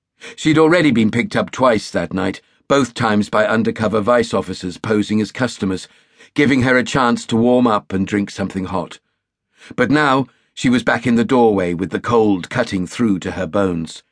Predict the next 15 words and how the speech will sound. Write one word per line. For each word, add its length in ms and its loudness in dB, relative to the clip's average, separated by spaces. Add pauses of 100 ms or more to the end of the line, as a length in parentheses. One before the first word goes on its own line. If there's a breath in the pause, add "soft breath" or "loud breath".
(360)
She 200 -2
checked 260 0
her 100 4
phone 440 2
for 100 -4
the 120 0
time 460 0 (220 soft breath)
and 160 -2
saw 300 2
it 160 0
was 120 0
almost 400 2
one 200 2
A 180 0
M, 240 -4